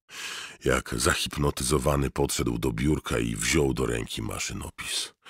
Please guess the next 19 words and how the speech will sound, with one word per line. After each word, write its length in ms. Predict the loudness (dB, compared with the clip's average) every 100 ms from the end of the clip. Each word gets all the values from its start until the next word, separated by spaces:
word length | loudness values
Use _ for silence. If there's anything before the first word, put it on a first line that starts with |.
| -12 -10 -12 -8
Powoli 420 | -2 4 4 4
go 160 | 2 0
przekartkował 1040 | 0 0 0 -4 -4 -6 -6 -6 -6 -4
i 120 | -4 0
zrozumiał, 600 | 2 4 4 4 4 2
dlaczego 420 | 0 0 0 2
pani 280 | 2 2 2
Gawin 460 | 2 2 4 4
była 260 | 4 4 2
pewna, 400 | 2 2 4 2
że 140 | 0
to 140 | 0 0
jego 340 | 0 0 -2
dzieło 480 | -2 -2 -2 -2 -2
i 120 | -2
uratowała 840 | -2 0 0 0 -2 -2 -2 -2 -2
je 300 | -4 -4 -6
ze 180 | -6
śmietnika. 720 | -6 -6 -8 -10 -12 -10 -8